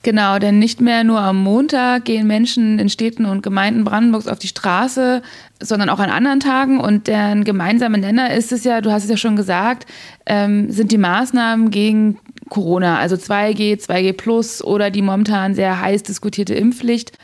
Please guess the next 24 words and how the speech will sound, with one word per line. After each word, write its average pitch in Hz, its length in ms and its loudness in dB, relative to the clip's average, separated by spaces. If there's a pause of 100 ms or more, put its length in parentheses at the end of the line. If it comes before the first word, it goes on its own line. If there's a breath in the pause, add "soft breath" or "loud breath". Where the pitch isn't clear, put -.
Das 196 160 -4
Problem 247 500 0
aber 208 520 -2 (100)
ist 220 200 -4
daran, 214 420 0
dass 220 160 -2
die 226 120 -4
Demonstrierenden 220 760 0
nicht 220 160 0
nur 233 80 2
ihr 190 260 -2
Recht - 560 -6 (160)
auf 214 300 -4
Demonstration 233 720 0
wahrnehmen, 247 480 2
sondern 220 240 -2
aber 202 260 -4
auch - 140 -6
Seite 233 440 -2
an 214 160 0
Seite 220 460 -2
mit 214 300 -2
Rechtsextremen 220 840 -2
mitlaufen. 160 720 0